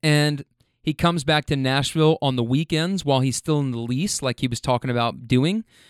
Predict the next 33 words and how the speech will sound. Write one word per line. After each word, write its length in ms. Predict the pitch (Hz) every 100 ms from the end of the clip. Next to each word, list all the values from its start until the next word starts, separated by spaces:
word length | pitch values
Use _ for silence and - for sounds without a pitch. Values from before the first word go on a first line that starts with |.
| _ _ _ _
And 100 | 180
he 60 | 190
probably 540 | - 180 196 240 190
keeps 320 | - 160 135
looking 300 | 127 127 135
for 180 | 120 135
new 240 | 117 117 -
opportunities, 760 | 120 120 120 - 120 117 156 165
but 160 | 240
who 140 | 240 285
knows? 460 | 302 339 - - - _ _ - _
I 80 | 175
mean, 180 | 202 196
maybe 260 | 208 233
this 180 | 202 220
guy 160 | 214 190
stays 380 | - 185 190 175
with 120 | 185
the 100 | 147
firm 260 | - 185
that 120 | 175 147
he's 140 | 131
at 320 | 185 170 143 -
and 120 | 147
the 60 |
money's 320 | 147 170 190 -
so 200 | 180 151
good 220 | 160 175
that 100 | 165
he 60 |
never 240 | 151 143 131
leaves 340 | 139 220 214
him, 220 | 127 120